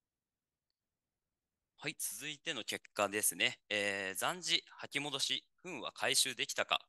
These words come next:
といった部分になります。えー、まず結果一でですね、お伝えした通り、えー、残餌は、えー、確認できませんでした。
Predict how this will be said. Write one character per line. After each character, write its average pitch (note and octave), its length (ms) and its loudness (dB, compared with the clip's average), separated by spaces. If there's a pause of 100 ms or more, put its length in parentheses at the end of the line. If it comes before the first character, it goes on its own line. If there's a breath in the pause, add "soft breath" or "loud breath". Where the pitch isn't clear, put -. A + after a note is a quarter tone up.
と D#3+ 80 -2
い - 20 -4
っ - 100 -6
た F#3+ 280 2
部 G#2+ 100 -12
分 F2 160 -12
に A2+ 100 -6
な G2 120 2
り E2 80 -6
ま - 160 -4
す。 - 180 2 (440)
え A2 240 2
ー、 - 20 -2
ま D3 120 0
ず C#3 120 -2
結 - 200 -8
果 F#3 140 -4
一 - 260 -2
で F#3 120 -4
で F#2+ 100 -2
す - 140 -4
ね、 C#3 260 2
お A2 60 -12
伝 - 260 0
え G#2+ 40 -2
し - 80 -8
た G#2+ 100 -8
通 D3 180 -6
り、 - 220 -10
え G#2 100 -2
ー、 G2 40 -6
残 C3+ 240 2
餌 D#3+ 200 -4
は、 G3+ 220 2
え F2 420 -2
ー、 - 60 -14
確 - 200 -10
認 E2+ 140 -4
で E2+ 140 -4
き A#2+ 80 -2
ま C3+ 100 4
せ C3+ 140 2
ん G2 40 -8
で E2+ 80 -6
し - 100 8
た。 - 140 -10